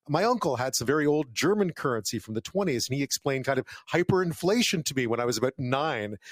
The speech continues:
He said you would have needed a wheelbarrow full of these notes to buy a loaf of bread back in nineteen twenties Berlin.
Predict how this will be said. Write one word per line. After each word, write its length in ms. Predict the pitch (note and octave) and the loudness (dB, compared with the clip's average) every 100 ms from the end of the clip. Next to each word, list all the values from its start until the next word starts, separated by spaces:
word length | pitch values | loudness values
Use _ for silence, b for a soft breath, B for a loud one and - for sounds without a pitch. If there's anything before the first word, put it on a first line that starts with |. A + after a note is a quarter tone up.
| B - | B -6
He 80 | C3+ | -2
said 180 | C#3+ | 0
you 60 | C3 | 2
would 100 | C3 | 2
have 120 | C3 | 2
needed 180 | C3+ C3 | 0 2
a 80 | C#3 | 2
wheelbarrow 720 | C3+ G#3 G3+ C#3+ C3 A#2 A2+ | 4 2 2 2 2 0 0
full 240 | - C3 | 0 -2
of 80 | G#2 | 0
these 340 | A#2 A2+ F2+ G2+ _ - - | -2 -2 -4 -10 _ -20 -10
notes 560 | B2+ C#3+ A#2+ - - - B B - | -4 -2 -2 0 -2 -2 B B -4
to 80 | C#3+ | 0
buy 180 | C3+ | 2
a 80 | D3 | 2
loaf 180 | D#3 E3 | 0 0
of 120 | D#3 | 0
bread 300 | C3+ G3 F3 A#2+ | 2 2 0 -2
back 300 | A#2 A2 A2+ | -4 -6 -8
in 260 | G#2 G#2+ | -6 -6
nineteen 420 | A#2 B2 - A2+ | -6 -6 -6 -8
twenties 540 | G2 - A2+ G#2 G2+ - | -6 -2 -2 0 -2 -2
Berlin. 500 | - G#2+ G2+ G2 | -2 -2 -2 -4